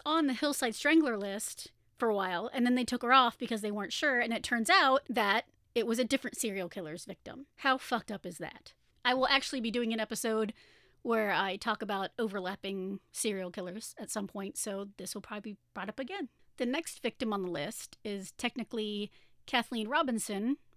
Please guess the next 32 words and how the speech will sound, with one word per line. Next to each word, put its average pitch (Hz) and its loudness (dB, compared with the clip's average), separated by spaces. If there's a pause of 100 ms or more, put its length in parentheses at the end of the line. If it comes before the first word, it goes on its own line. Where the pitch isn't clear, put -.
(180)
from 220 0
eleven 220 -2
seventeen 208 -4
seventy-seven. 202 -6 (260)
It's 320 4
Robinson 359 4
or 285 2
Robertson, 214 0
but 269 2
this - -6
is 294 -2
exactly 269 2
the 226 -4
same 233 -4
as 208 -8
Jill 220 -4
Barcombe 262 0 (340)
in 240 2
that 208 -2 (340)
I 302 6
can't 339 6
find 269 4
her 254 0
anywhere. 190 -2 (100)
Couldn't 294 4
find 262 0
her 240 0
listed 240 -2
officially 240 -2
as 220 -2
a 214 -4
victim, 226 -2